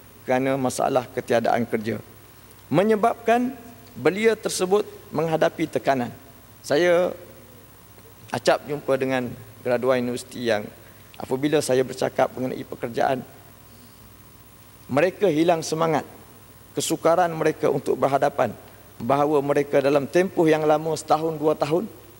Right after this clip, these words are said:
mereka masih lagi terpaksa ditanggung oleh kewangan ibu bapa mereka sendiri. Dan dalam masa yang sama, mereka hilang tumpuan,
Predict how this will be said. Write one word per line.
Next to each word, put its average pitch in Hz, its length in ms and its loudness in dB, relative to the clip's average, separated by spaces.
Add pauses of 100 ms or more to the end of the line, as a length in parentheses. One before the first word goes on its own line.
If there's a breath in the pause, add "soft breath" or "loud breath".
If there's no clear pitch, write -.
(220)
mereka 147 280 0
masih 147 320 -2
lagi 135 440 -2
terpaksa - 600 -2 (280)
ditanggung 139 560 -2
oleh 127 240 -2
kewangan 127 440 0
ibu 120 240 -4
bapa - 320 0
mereka 113 280 -2
sendiri. 110 400 -8 (800)
Dan 190 320 0 (160)
dalam 185 240 2
masa 202 240 -2
yang 202 120 0
sama, 196 280 2 (600)
mereka 196 360 2
hilang 185 360 2
tumpuan, 175 480 0